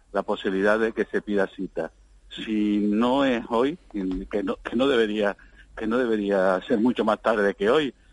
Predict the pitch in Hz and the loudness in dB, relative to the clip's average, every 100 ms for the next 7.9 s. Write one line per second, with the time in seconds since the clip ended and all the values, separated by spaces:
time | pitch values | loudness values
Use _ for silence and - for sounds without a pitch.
0 | _ 110 104 101 98 113 - 113 104 90 | _ -4 0 2 2 0 0 -2 -2 0
1 | 107 113 110 92 98 95 92 85 82 76 | 0 0 -2 -4 -2 -2 -4 -4 -6 -6
2 | 80 85 80 - 98 117 - _ _ - | -10 -8 -10 -2 0 0 -4 _ _ -6
3 | 101 - 101 104 110 73 - 98 95 104 | -6 -4 -2 0 0 -4 -4 -4 -2 -4
4 | 90 80 - 98 90 95 - 107 - - | -6 -8 -4 -2 0 -2 -4 -10 -10 -20
5 | - - - - 101 110 90 98 107 - | -20 -20 -20 -4 0 0 -2 -6 -6 -2
6 | 110 98 92 90 87 80 - - 101 92 | 0 2 2 0 -2 -4 -8 -10 -4 -4
7 | - - - 92 110 90 82 82 85 | -4 -8 -8 -2 -2 -2 -4 -4 -6